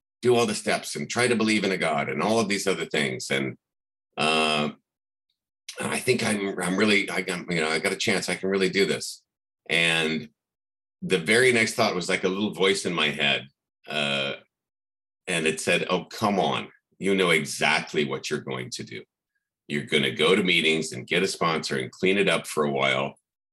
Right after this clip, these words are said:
And as soon as the opportunity presents itself for you to drink and get away with it, you're gonna be drunk again." And I knew that that was the truth.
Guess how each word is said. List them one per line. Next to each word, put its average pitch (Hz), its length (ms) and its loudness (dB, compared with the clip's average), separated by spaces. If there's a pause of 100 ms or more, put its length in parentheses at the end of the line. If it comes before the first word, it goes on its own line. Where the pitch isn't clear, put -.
(180)
And 76 320 -2
as - 180 -2
soon 92 280 2
as 98 120 2
the 92 160 4
opportunity 85 640 0
presents 82 460 -2
itself 69 480 -2
for 76 80 -4
you 71 320 0 (520)
to 73 200 -2 (200)
drink 87 360 0
and 76 160 0
get 80 160 0
away 76 260 2
with 80 240 -4
it, 65 300 -6
you're 78 240 0
gonna 78 220 0
be 71 120 0
drunk 71 320 -4
again." 58 300 -4 (1120)
And 73 120 0
I 76 140 4
knew 95 400 2
that 82 220 -2
that 78 240 2
was 78 180 -4
the 76 80 -8
truth. - 560 -6